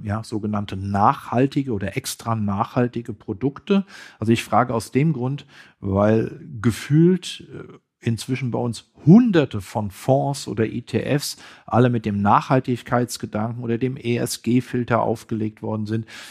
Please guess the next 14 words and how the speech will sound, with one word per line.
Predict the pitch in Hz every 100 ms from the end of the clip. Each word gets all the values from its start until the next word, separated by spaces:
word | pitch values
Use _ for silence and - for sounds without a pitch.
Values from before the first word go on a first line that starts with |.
| -
Ist | - - 123
das | 117
in | - 120
der | 117
Schweiz | - 113 127 -
auch | - 151
schon | - 190 196
der | 196
Fall | - 190 214 220
oder | - 143
ist | 143 -
das | 135
noch | 117 -
etwas | - 123 -